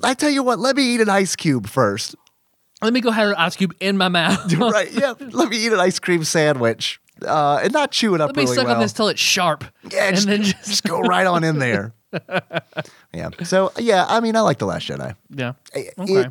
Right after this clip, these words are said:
Speaker 1: it is, it is a good movie. It is a very good movie that I wanna see again. It's just one of those things where it's like, someone, okay, so my boss has told me before that he has this theory about, like,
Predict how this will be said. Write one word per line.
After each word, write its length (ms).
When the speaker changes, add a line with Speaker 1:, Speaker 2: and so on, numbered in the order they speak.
Speaker 1:
it 260
is, 600
it 120
is 140
a 100
good 520
movie. 320
It 40
is 120
a 20
very 240
good 140
movie 240
that 100
I 40
wanna 160
see 180
again. 440
It's 240
just 380
one 240
of 80
those 260
things 380
where 120
it's 140
like, 460
someone, 360
okay, 260
so 180
my 140
boss 540
has 260
told 240
me 100
before 360
that 60
he 120
has 140
this 180
theory 300
about, 360
like, 460